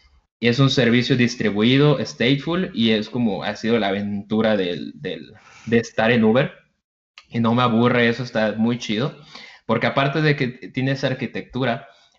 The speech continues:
hay otro control plane que también se hace en nuestro equipo, que es al que más le he metido mano últimamente, que se encarga de estar en tiempo real, eh, haciendo queries a la base de métricas que tenemos para ver cuáles son las llaves que están, que tienen más queries,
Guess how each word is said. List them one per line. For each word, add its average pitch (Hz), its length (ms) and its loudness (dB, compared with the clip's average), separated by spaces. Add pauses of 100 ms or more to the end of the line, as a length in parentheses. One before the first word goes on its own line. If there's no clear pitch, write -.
(120)
hay 117 300 -2
otro 127 400 -2
control 113 540 -2
plane 110 400 -2
que 95 80 -10
también 117 420 -2
se 101 160 -2
hace 101 220 -4
en 117 80 2
nuestro 98 280 -4
equipo, 95 300 -8
que 113 80 -2
es 107 100 -6
al 107 120 -6
que 92 120 -10
más 92 240 -6
le 101 120 -4
he 98 40 -4
metido 95 280 -6
mano 92 220 -8
últimamente, 92 600 -10 (440)
que 110 120 0
se 120 120 0
encarga 120 460 2
de 120 60 2
estar 117 460 -2 (540)
en 233 260 0
tiempo 143 380 2
real, 113 520 -2 (720)
eh, 110 380 2
haciendo 139 540 0
queries 131 380 0
a 104 60 -4
la 104 80 -2
base 110 240 -4
de 117 80 -2
métricas 110 500 -4
que - 100 -12
tenemos 110 420 -6
para 104 200 -4
ver 117 240 -4
cuáles 143 280 -2
son 131 100 -6
las 120 160 -4
llaves 107 320 -4
que 107 80 -12
están, 104 420 -8
que 101 80 -16
tienen 101 320 -8
más 131 240 -2
queries, 107 480 -4